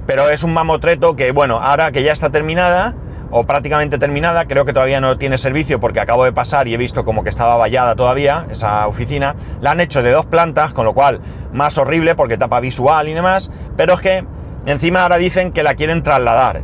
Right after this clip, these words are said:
no la han abierto y ya están pensando trasladarle. Esto, como siempre, viene de atrás, es decir, esto dio la licencia un ayuntamiento, un, un tripartito de X partidos, porque da igual,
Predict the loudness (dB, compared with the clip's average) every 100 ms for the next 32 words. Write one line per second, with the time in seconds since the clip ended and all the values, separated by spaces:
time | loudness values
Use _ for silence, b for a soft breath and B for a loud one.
0 | -2 2 2 2 2 0 0 2 2 0
1 | -2 0 0 -2 0 0 2 4 2 0
2 | -2 -2 0 0 0 0 0 0 0 0
3 | 0 2 2 4 2 0 -2 -2 -2 0
4 | 0 0 -4 -6 B B B -2 -2 2
5 | 2 4 4 2 2 0 -2 -2 -2 -2
6 | -4 B B B 0 0 0 0 0 0
7 | 0 2 2 2 -2 -4 -6 -4 -4 -2
8 | 0 0 0 -2 0 0 -2 -12 -6 -2
9 | -2 0 0 -2 0 -2 2 0 2 0
10 | 0 2 2 4 2 0